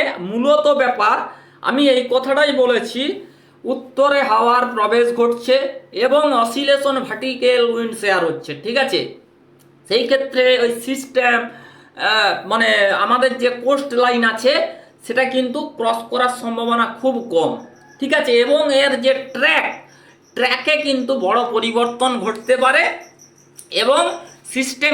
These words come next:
কিন্তু উইক হয়ে যাওয়ার সম্ভাবনা, যেটা দুর্বল হয়ে যেতে পারে। আমি কিন্তু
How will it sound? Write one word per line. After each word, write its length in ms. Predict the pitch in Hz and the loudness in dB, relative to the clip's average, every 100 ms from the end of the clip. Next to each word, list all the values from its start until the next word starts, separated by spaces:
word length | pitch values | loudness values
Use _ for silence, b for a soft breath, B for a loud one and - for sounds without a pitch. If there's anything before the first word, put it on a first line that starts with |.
| 269 | 0
কিন্তু 220 | 269 254 240 | -2 -2 -2
উইক 220 | 233 294 254 | 0 0 2
হয়ে 160 | 247 247 | 4 4
যাওয়ার 240 | 233 233 233 | 4 0 -2
সম্ভাবনা, 360 | 220 214 226 233 | -4 -2 0 0
যেটা 140 | 233 220 180 | 0 -2 -4
দুর্বল 320 | 269 311 311 214 | -4 0 2 2
হয়ে 160 | 202 | 2
যেতে 180 | 196 185 175 175 | 0 -2 -2 0
পারে। 220 | 175 131 B B B - | 0 -2 B B B -10
আমি 180 | 208 240 262 262 | -2 0 0 -2
কিন্তু 220 | 247 | -4